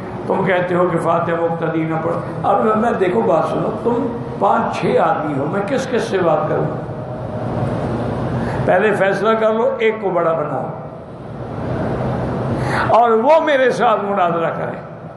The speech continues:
وہ جیت گیا، تم سب جیت گئے، وہ ہار گیا، تم سب ہار گئے۔ انہوں نے کہا، "ہاں جی، یہ بات تو ٹھیک ہے، اگر آدمی چھ آدمی سے بات نہیں کر سکتا۔"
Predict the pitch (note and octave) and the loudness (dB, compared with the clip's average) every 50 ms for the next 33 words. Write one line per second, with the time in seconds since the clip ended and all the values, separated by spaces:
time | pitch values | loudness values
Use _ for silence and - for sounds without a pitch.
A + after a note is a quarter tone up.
0 | - - - - - - - - - - - - - - - - - - - - | -14 -14 -14 -12 -12 -12 -10 -8 -8 -6 -6 -4 -4 -2 -2 -2 0 0 0 0
1 | - - G3 B3 C4 B3+ - F3 G3+ B3+ D4 D4+ C#4 C4+ D#4 C#4+ D4+ D4+ D4 D4 | 2 4 6 6 6 4 2 2 -2 0 0 0 -2 -2 -2 -2 0 0 2 2
2 | C#4 C4+ A3+ C4 B3+ A#3+ G#3+ - - B3 A#3+ G#3+ F3+ E3 F3 E3+ D#3+ E3 - - | 2 2 2 2 2 0 0 -2 -2 -2 -2 -2 -4 -6 -4 -4 -6 -6 -6 -8
3 | C#3 B2 - - - - - - - - - - - - - - - - - E3+ | -8 -8 -8 -8 -12 -12 -12 -12 -12 -12 -12 -10 -10 -10 -8 -8 -6 -2 0 2
4 | A#3 C#4 C4 A3+ E3+ C#3+ E3+ A3+ C4 C#4 D4 D4+ C4 D4+ C#4+ C#4 C4 B3+ C4 B3 | 4 4 4 4 4 4 4 6 6 6 4 2 0 2 2 2 2 4 2 2
5 | A3 G3 D#3+ G#3+ A#3 G3+ G3 F3+ F#3+ F3+ F3+ E3+ F3 F3 F3 E3+ D#3+ D#3+ E3+ F3+ | 0 0 2 2 2 4 4 4 4 2 2 0 0 -2 0 0 2 2 2 0
6 | - - F3+ E3+ D#3+ D#3+ D3+ C#3+ - G3 - - A3+ C#4 - D4+ A#3 G3 F#3+ F#3+ | 0 -2 -2 -2 -2 -2 -2 -4 -4 -8 -8 -8 -8 -6 -2 0 2 2 4 4
7 | F#3+ F#3 F#3 F#3 - - - G#3 A3 A3+ A3 A3+ A3+ A3 F3 G3 G3 F3+ F#3 F3+ | 4 4 2 2 0 -2 0 2 4 4 4 2 2 0 2 2 2 4 2 2
8 | F3+ F3+ - - A3 G#3 F3+ D#3+ D#3+ - - - F#2 - - | 2 0 -2 -2 -2 -2 0 0 -2 -2 -2 -4 -4 -4 -4